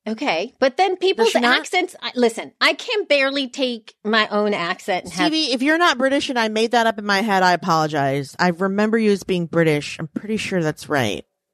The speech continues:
Speaker 1: So
Speaker 2: I don't want it to be wrong because it's got stuck there somehow.
Speaker 1: <laughs> Anywho, um, Hyperfury. So Hyperfury is a new tool that I've been playing with. I'm not gonna go too deep into it because I just started.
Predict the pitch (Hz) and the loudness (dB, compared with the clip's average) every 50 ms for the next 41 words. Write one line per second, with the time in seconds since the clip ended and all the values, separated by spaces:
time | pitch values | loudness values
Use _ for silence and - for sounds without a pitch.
0 | _ _ _ _ _ _ _ _ _ 190 - 165 170 165 180 180 180 - 175 165 | _ _ _ _ _ _ _ _ _ -14 -8 -8 -2 0 0 0 0 -2 -6 -6
1 | 147 - - 151 151 151 139 135 143 139 131 127 117 120 120 - - 147 139 - | -6 -8 -8 -4 -2 -2 0 2 2 2 4 2 2 -2 -4 -8 -10 -12 -6 -2
2 | - 143 139 139 127 - - - - - - _ - - - - - - - 175 | 0 2 2 2 0 -4 -10 -12 -14 -14 -14 _ -14 -12 -10 -10 -8 -2 0 0
3 | - - - - - 285 277 - - - 113 117 - - 110 - 139 127 - - | 0 0 -4 -4 -4 -4 -4 -2 -2 -2 -2 -2 -2 -2 -2 -2 -4 -6 -8 -8
4 | - - _ _ _ _ _ _ _ _ 277 - - - - - 254 _ _ _ | -10 -14 _ _ _ _ _ _ _ _ -18 -16 -16 -18 -18 -20 -20 _ _ _
5 | _ - - - - - - _ _ _ _ _ 214 214 214 214 220 220 220 226 | _ -20 -20 -20 -20 -20 -20 _ _ _ _ _ -4 -2 0 0 0 0 -2 -6
6 | _ - 208 220 220 220 220 220 226 - - 247 233 202 175 - - _ - - | _ -4 0 2 2 2 2 0 0 0 2 4 4 4 2 -2 -8 _ -20 -20
7 | - - _ _ _ 220 226 226 220 220 220 220 - - 294 330 - 381 381 - | -20 -20 _ _ _ 2 4 4 4 4 2 0 0 0 0 0 0 0 -2 0
8 | - 233 202 180 165 156 151 151 175 247 294 - _ _ - - 220 208 196 233 | 2 2 2 2 2 0 -2 -2 -4 -4 -8 -12 _ _ -4 -2 -2 0 2 0
9 | 226 226 226 285 285 - 262 226 220 214 208 208 208 202 208 196 190 202 208 214 | 0 0 0 -2 -2 0 0 2 4 4 2 2 2 0 -2 -2 -2 0 2 2
10 | 226 240 247 240 _ - - - 233 214 185 175 170 175 175 170 165 160 165 170 | 2 2 0 -4 _ -14 -10 -6 -4 -2 0 0 2 2 2 2 0 0 0 -4
11 | 175 175 - _ 196 185 175 170 160 160 147 143 139 143 151 - - 202 196 214 | -4 -6 -10 _ -6 -4 -4 -4 -6 -6 -6 -6 -4 -6 -6 -8 -8 -4 -2 0
12 | 226 269 285 277 277 262 269 277 269 - 285 262 226 240 226 - 226 226 220 226 | 0 2 2 0 2 2 2 0 0 0 -2 -2 0 -2 0 0 -2 0 0 0
13 | 220 208 - 196 190 190 - 190 180 160 - - 185 175 190 - - - - - | 0 0 -2 -6 -6 -2 -2 -2 -2 -2 -2 0 0 0 0 -2 -8 -16 -20 -20
14 | - _ - 202 180 180 175 165 160 151 165 196 240 | -6 _ 0 2 2 2 2 0 0 0 -2 -4 -8